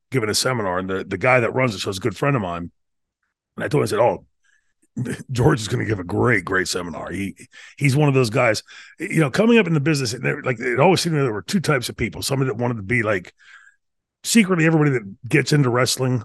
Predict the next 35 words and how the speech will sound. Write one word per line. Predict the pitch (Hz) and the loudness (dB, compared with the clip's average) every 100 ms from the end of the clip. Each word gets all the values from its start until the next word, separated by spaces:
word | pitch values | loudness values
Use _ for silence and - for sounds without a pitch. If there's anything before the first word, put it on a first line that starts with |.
| - | -6
wants | 117 117 | -6 -4
to | 110 | -4
be | |
world | 110 117 107 | -2 0 0
champion. | - 113 107 117 117 107 _ _ _ _ _ - | -2 -2 -2 -2 -2 -4 _ _ _ _ _ -4
Uh, | 107 104 | 0 2
nobody | 131 151 143 | 4 4 4
goes, | 123 113 101 | 2 0 -2
"Hey, | 110 | -4
I'm | 101 | -4
gonna | 104 | -4
be | 98 | -2
world | 110 98 | -2 -2
champion." | - 120 113 120 104 | -2 -4 -2 -2 -2
I, | 95 | -2
at | 98 95 | -2 -2
least | 104 110 - | -2 -4 -2
<laughs> | |
back | - 165 123 | -2 0 0
in | |
my | 117 117 123 | 0 0 2
day, | 120 | 2
where | 107 113 107 | 0 -4 -6
nobody | 113 123 123 120 | 0 4 4 4
was | 101 | 2
that, | 120 - 98 | -2 -2 -4
that | 117 107 | -4 -2
brash. | - 104 107 98 - - - - _ | 0 0 0 -2 -8 -18 -20 -20 _
Uh, | 110 104 98 92 | -2 2 2 0
but | 95 123 147 - - | 0 2 2 0 -8
secretly, | - 233 240 151 127 127 | 0 4 4 2 0 2
everybody | 147 139 127 107 104 | 4 2 2 -2 -4
in | 131 | -4
the | 104 | -2
business, | 110 107 98 - | -2 -2 -4 -6